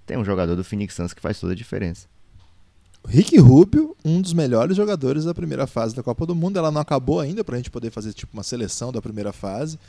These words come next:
Speaker 2: Tem outros armadores jogando fino, por exemplo, o Patrick Mills, que é um dos melhores jogadores da competição,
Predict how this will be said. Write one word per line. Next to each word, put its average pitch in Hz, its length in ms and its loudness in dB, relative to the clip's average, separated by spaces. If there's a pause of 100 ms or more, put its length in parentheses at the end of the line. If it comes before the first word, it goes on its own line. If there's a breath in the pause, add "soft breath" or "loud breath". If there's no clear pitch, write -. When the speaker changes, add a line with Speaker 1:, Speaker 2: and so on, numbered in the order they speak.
(220 soft breath)
Speaker 2:
Tem 143 160 0
outros 143 300 -2
armadores 120 460 -4
jogando 113 320 -4
fino, 120 360 -8
por 110 200 -6
exemplo, 107 340 -6
o - 20 -8
Patrick 113 400 -8
Mills, 110 380 -8
que - 80 -8
é 104 40 -4
um 110 60 -8
dos 107 120 -8
melhores 101 320 -4
jogadores 107 360 -4
da 107 60 -10
competição, 104 580 -8